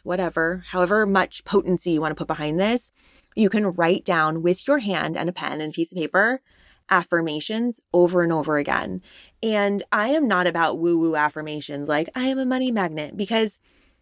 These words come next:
I'm not. If I just sit on my couch and watch Housewives or sit right now in my pajamas on my bed and do nothing, I'm not just going to attract money by just being a lump. I have to go find the opportunities.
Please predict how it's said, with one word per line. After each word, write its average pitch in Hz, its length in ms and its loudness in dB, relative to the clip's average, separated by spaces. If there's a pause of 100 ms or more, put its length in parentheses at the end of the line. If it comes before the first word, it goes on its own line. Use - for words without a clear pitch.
(120)
I'm 262 180 6
not. 247 420 4
If 226 140 2
I 247 100 6
just 311 280 0
sit - 200 2
on 240 140 2
my 208 80 4
couch 202 380 2
and 202 120 0
watch 185 200 2
Housewives 208 640 2
or 180 360 4
sit - 380 -2
right 196 160 4
now 185 180 4
in 180 100 2
my 170 100 2
pajamas 170 520 0
on 170 120 0
my 160 80 0
bed 165 320 0
and 170 80 0
do 170 100 2
nothing, 208 460 -2 (340)
I'm 233 140 2
not 269 160 4
just 339 160 0
going 285 160 4
to - 140 -6
attract 196 460 0
money 165 240 2
by 156 140 0
just 156 180 -8 (240)
being 175 440 4
a 156 80 2
lump. 156 420 2 (320)
I 226 120 2
have 226 280 -2
to 285 80 2
go 202 460 2
find 196 260 2
the 180 80 2
opportunities. 156 720 -2